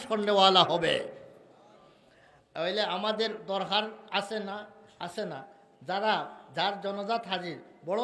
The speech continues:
বড় ব্যক্তি, যে যার জনজার বড় মুরব্বী, বয়স্ক ব্যক্তির জনজাত হাজির হইলাম, ওই ব্যক্তি হিসাব নিকাশ দিয়া কতটুকু পর্যন্ত আগাইতে পারবেন, এটা তো আল্লাহ জানেন।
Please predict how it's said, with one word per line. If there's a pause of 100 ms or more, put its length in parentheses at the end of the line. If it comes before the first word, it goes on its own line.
(260)
বড়
ব্যক্তি,
যে
যার
জনজার (180)
বড়
মুরব্বী, (240)
বয়স্ক
ব্যক্তির
জনজাত
হাজির
হইলাম, (380)
ওই
ব্যক্তি (340)
হিসাব
নিকাশ (160)
দিয়া (340)
কতটুকু
পর্যন্ত (340)
আগাইতে
পারবেন,
এটা
তো
আল্লাহ
জানেন।